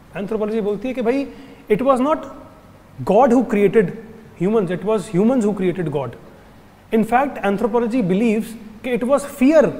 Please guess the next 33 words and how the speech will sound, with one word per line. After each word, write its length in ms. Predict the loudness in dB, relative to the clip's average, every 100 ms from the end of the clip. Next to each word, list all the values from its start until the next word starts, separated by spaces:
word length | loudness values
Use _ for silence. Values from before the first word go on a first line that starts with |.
| -14 -18 -20 -20 -20 -20 -20 -20 -20 -8
who 80 | -8
created 440 | -4 -2 0 -2 0
God। 180 | -2 -4 -10 -20 -20 -20 -20 -20 -20 -20 -20 0
Fear 260 | 4 4
के 120 | 2 -2
कारण 300 | 0 0 -2
भगवान 420 | 0 0 0 -2 -6 -12 -6
को 80 | -4
बनाया 320 | -2 0 0
गया। 220 | 0 -4 -6 -16 -20 -18 -2
जब 460 | 2 2 0 -10 -4
लोगों 220 | 0 2
को 100 | 0
feel 260 | 0 0 0
हुआ 220 | 2 2
कि 180 | 2 -4 -4 -10 -20 -8
अचानक 380 | -4 -2 -2 -4
से 180 | 0 0
आज 240 | 2 -2 -4 -2
बाढ़ 220 | 2 2
आ 80 | 2
गई, 160 | -2 -4 -8 -20 -20 -10
लोगों 180 | -4 -2
को 80 | 0
लगा 200 | 0 -2
कोई 200 | 2 2
नाराज़ 340 | 2 0 0 -2
है, 100 | -8 -16 -20 -18
somebody 580 | -4 2 2 2 2 2
is 180 | 2 0 -6 -14 -18 -20 -20 -20 -20 -20 -20 -10 -4
looking 280 | 0 2
at 140 | 2 0
us 160 | -2